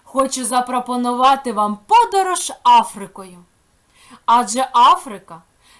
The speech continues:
це цікавий, дивовижний континент, який зберігає чимало таємниць і загадок.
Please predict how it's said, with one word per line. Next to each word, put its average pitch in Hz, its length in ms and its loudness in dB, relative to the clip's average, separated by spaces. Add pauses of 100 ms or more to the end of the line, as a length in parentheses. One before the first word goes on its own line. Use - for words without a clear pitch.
це 254 220 -4
цікавий, 285 800 0
дивовижний 269 960 -2
континент, 247 760 -8 (560)
який 240 460 -6
зберігає 247 760 -2
чимало 403 680 -2
таємниць 233 1000 -6
і 226 100 -14
загадок. 185 720 -4